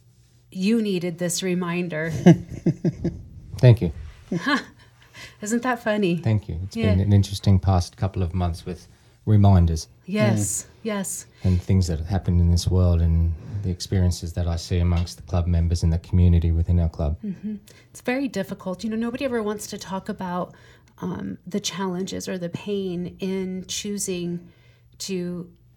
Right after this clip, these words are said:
Speaker 1: live your life in such a way that we've
Speaker 3: <laughs>
Speaker 1: chosen to live our life. Uh, and it is difficult. It's not without adversity. It's not without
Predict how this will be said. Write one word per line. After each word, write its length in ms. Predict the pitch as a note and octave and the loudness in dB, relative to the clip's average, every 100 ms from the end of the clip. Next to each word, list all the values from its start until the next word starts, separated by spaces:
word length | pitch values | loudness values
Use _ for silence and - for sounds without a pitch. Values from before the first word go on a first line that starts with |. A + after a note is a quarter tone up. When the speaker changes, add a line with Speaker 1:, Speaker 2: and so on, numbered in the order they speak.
| _ | _
Speaker 1:
live 280 | F#3 G3 G3 | -8 -4 -2
your 180 | F3+ F3+ | 0 -2
life 300 | F3 E3+ F3 | 0 -2 -4
in 100 | E3+ E3 | -6 -6
such 260 | - E3+ | -6 -4
a 60 | F3+ | -4
way 220 | E3+ E3+ | -2 -2
that 160 | E3 E3 | -4 -4
we've 240 | E3+ D3 | 2 2
Speaker 3:
<laughs> 0 | |
Speaker 1:
chosen 380 | - F3+ F3 F3+ | 2 0 0 -4
to 120 | E3+ | -4
live 220 | E3+ F3 F3 | -6 -6 -4
our 120 | E3+ | -4
life. 460 | E3+ E3+ D#3 - - - - - _ - | -4 -6 -8 -12 -18 -20 -20 -20 _ -4
Uh, 240 | E3+ D#3 F#3+ - | -2 -2 -8 -8
and 300 | G3+ F#3+ F#3 - | -4 -2 -4 -6
it 160 | G3+ G3 | -4 -2
is 180 | A3 | -2
difficult. 500 | - E3+ F3 - E3 | -2 -6 -6 -8 -8
It's 160 | G3 - | -6 -4
not 200 | G#3 E3 | -2 -2
without 400 | F#3 F3+ E3+ D3+ - _ _ - - - _ _ _ - | -6 -8 -8 -10 -14 _ _ -20 -20 -20 _ _ _ -10
adversity. 640 | - F3 F3+ E3+ G3 E3+ E3 | -6 -4 -2 -2 -4 -4 -6
It's 160 | F#3 G3 | -4 -2
not 240 | F#3 - | 0 0
without 540 | G3+ G3 F3+ F3 E3+ | -4 -6 -4 -4 -6